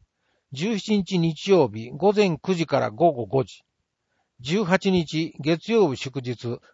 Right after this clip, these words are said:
午前九時から午後四時。場所、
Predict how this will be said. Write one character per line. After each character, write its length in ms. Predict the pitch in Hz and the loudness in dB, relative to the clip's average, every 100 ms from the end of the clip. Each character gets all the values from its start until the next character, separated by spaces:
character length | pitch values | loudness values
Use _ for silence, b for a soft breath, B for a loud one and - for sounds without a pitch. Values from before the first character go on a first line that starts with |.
| b | b
午 160 | 175 | 0
前 240 | 208 196 165 | 2 2 0
九 160 | 190 | -2
時 120 | 170 156 | -2 0
か 120 | 165 | 2
ら 200 | 170 131 | 2 -2
午 200 | 120 160 | -2 0
後 140 | 147 | 2
四 160 | 127 135 | 0 -2
時。 200 | - _ _ _ _ _ _ _ - | -6 _ _ _ _ _ _ _ -4
場 160 | 131 143 | 0 2
所、 380 | 156 143 - | 2 0 -2